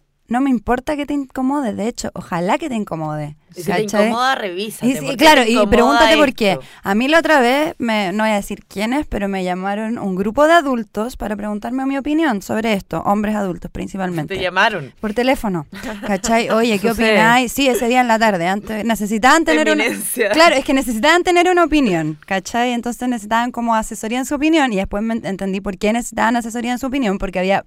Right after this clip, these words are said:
Speaker 1: parte de ese grupo que creía que había sido como un error estratégico del movimiento
Speaker 2: Ah.
Speaker 1: feminista que las mujeres mostraran así las pechugas, porque después nadie le iba a prestar atención a sus demandas, solo se iban a fijar en sus pechugas.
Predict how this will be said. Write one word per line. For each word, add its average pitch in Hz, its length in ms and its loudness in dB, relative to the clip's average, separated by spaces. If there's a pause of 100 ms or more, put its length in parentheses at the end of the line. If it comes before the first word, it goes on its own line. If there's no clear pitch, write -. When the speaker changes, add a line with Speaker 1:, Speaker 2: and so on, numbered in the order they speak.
(480)
Speaker 1:
parte 294 300 2
de 302 100 0
ese 294 220 -4
grupo 294 300 -4
que 247 140 -6
creía 208 560 0 (520)
que - 180 -4
había 180 320 -2
sido 208 260 -4
como 208 220 0
un 196 220 -4
error 190 320 -2
estratégico 233 1080 -2
del 262 160 -2
movimiento 262 400 0
Speaker 2:
Ah. - 100 -6
Speaker 1:
feminista 294 680 -4 (360)
que 226 100 -6
las 233 100 -2
mujeres 240 380 -2 (160)
mostraran 240 500 0
así 233 180 -2
las 233 160 -2
pechugas, 254 540 -2
porque - 280 -6
después - 280 -4
nadie 202 360 -4
le 254 120 -6
iba 247 120 -2
a 220 40 -2
prestar 247 280 -4
atención 240 300 -6
a 240 60 -8
sus 233 120 -14
demandas, 202 460 -4
solo 214 240 -6
se 220 120 -12
iban 214 100 -8
a 220 60 -10
fijar 202 340 -8
en 185 100 -10
sus 175 120 -12
pechugas. 147 420 -12